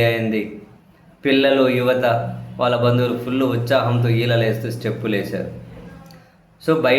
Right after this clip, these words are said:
default ఇంకా ఆ ఊర్లో ఉన్న వేరే పార్టీ వాళ్ళకి ఇవి నచ్చవు కదా,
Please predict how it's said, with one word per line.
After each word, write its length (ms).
default 420
ఇంకా 220
ఆ 100
ఊర్లో 340
ఉన్న 160
వేరే 280
పార్టీ 320
వాళ్ళకి 280
ఇవి 120
నచ్చవు 360
కదా, 220